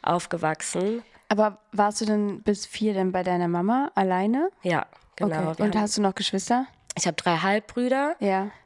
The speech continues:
Speaker 1: Ähm,
Speaker 2: Und von deiner Mama, also da
Speaker 1: nee, von
Speaker 2: warst du
Speaker 1: meinem Vater,
Speaker 2: alleine?
Speaker 1: genau,
Speaker 2: Okay,
Speaker 1: ja.
Speaker 2: okay.
Speaker 1: Meine Mama und ich waren immer alleine und, äh, meine Mama war aber auch sehr früh arbeiten.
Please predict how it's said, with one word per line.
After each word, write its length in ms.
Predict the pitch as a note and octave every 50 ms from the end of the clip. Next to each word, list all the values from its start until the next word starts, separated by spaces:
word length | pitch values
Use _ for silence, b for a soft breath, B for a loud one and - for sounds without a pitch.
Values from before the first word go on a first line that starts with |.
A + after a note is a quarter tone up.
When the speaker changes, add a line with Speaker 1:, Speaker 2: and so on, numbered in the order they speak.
| _ _ -
Speaker 1:
Ähm, 400 | G3 F#3+ F#3 F3+ F3+ F3+ F3+ F3+
Speaker 2:
Und 60 | F3+
von 160 | F3+ G3+ G3+
deiner 180 | G3+ F#3+ F#3+ F#3+
Mama, 360 | F#3 F#3 F#3 F#3 F#3+ F#3+ F#3 -
also 200 | - F#3 F#3 F3+
da 60 | F3 - - -
Speaker 1:
nee, 100 | G3+ F3+ F3+
von 40 | F3+
Speaker 2:
warst 20 |
du 100 | F#3+ F#3
Speaker 1:
meinem 140 | F#3 F#3 F#3
Vater, 60 | -
Speaker 2:
alleine? 500 | F#3+ F#3 F3+ E3+ F3 F3 F3+ F3 E3+ E3
Speaker 1:
genau, 380 | E3+ G3 F3 E3 D#3 D3+ D3 D3+
Speaker 2:
Okay, 200 | D#3 F#3 F#3 E3+
Speaker 1:
ja. 200 | E3 D#3 C3 - -
Speaker 2:
okay. 340 | - F#3+ - F#3+ F#3 F#3 G#3
Speaker 1:
Meine 160 | - F3 E3+ E3
Mama 240 | F3 E3+ F3+ F3
und 80 | E3 -
ich 100 | E3 -
waren 120 | F#3 E3+ C#3
immer 180 | C3+ F#3 E3+ D3
alleine 640 | D3+ D#3+ E3+ F3 F#3 G3 G#3+ A#3 A#3+ A#3+ B3 B3+ -
und, 580 | - - - F#3+ F#3 F#3 F3+ F3+ F#3 F#3 - - -
äh, 280 | F3+ F3+ F3+ F3 F3
meine 240 | F3 F3 E3 D#3+ E3
Mama 280 | E3+ F3 F3 F#3 F3 F3
war 80 | E3+ D#3+ D3+
aber 100 | C#3 C#3+
auch 60 | F3
sehr 260 | E3 - G3 G3+ G3+
früh 220 | - - - G#3 G3
arbeiten. 720 | - - G#3 G#3+ G#3 A3 G#3+ G#3+ A3 - A3 A3+ A#3 A#3+